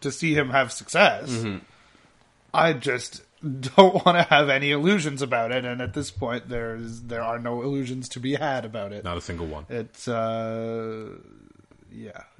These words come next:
Speaker 1: it is what it is.
Speaker 2: But the be-, lefties,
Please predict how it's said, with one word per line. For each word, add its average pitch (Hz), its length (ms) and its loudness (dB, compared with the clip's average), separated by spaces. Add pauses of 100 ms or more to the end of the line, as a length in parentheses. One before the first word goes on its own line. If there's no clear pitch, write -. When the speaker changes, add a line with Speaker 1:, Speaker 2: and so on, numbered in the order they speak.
Speaker 1:
it 113 100 -12
is 104 160 -12
what 107 140 -10
it 101 100 -14
is. 87 300 -18 (1400)
Speaker 2:
But 143 120 -2
the 127 80 -2
be-, 127 120 2
lefties, 135 540 2